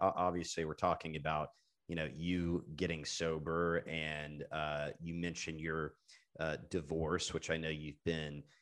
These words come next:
you know, very open about. Um, you have a program called The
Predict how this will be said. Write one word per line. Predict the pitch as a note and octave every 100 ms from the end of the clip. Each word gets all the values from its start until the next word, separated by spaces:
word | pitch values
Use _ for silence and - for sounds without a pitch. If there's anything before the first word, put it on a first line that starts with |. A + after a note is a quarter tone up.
| _
you | E2+
know, | E2+ D2
very | D#2+ E2+ E2+ E2 -
open | E2 E2 E2
about. | D#2 E2 D#2+ E2+ E2+ - - _ -
Um, | F2 E2+ E2+
you | F#2 F#2+
have | B2 A#2+
a | A#2
program | - - G#2 A2 F#2 F#2 E2+ D#2+ D#2+
called | - F2+ E2 D#2+ D2+
The | E2